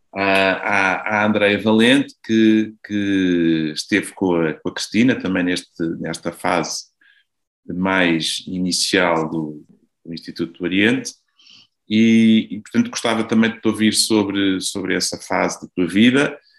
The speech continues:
eh, e sobre, enfim, já numa co-, já numa, numa vertente mais direcionada,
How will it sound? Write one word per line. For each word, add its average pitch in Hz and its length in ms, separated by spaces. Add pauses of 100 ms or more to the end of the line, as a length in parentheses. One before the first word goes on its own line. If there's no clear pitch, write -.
(380)
eh, 107 720
e 127 320
sobre, 139 840
enfim, 73 440
já 98 180
numa 98 200
co-, - 240
já 104 180
numa, 92 480
numa 85 340
vertente - 640
mais 80 380
direcionada, 101 920